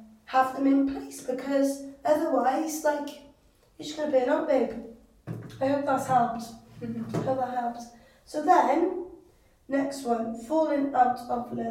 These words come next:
Speaker 1: with dance. So this is also, like, help a queen out when
Speaker 2: This was a little bit longer. It was basically saying they loved coming to classes, or,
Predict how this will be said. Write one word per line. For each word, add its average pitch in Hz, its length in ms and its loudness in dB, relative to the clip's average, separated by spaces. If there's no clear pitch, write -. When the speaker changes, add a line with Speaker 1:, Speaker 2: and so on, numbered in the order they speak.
Speaker 1:
with - 340 -8
dance. - 680 -8
So - 140 -8
this 233 140 -4
is - 100 -8
also, 220 320 -2
like, 220 260 -8
help - 240 -8
a - 80 -10
queen 233 280 -8
out 233 220 -8
when 220 360 -8
Speaker 2:
This 240 180 -6
was 254 180 -6
a 247 40 -4
little 226 240 -2
bit 220 180 -6
longer. 196 600 -6
It - 40 -18
was - 100 -14
basically 196 600 -14
saying 190 280 -16
they 190 180 -16
loved 190 360 -10
coming 190 380 -16
to - 160 -20
classes, 214 480 -10
or, 196 220 -8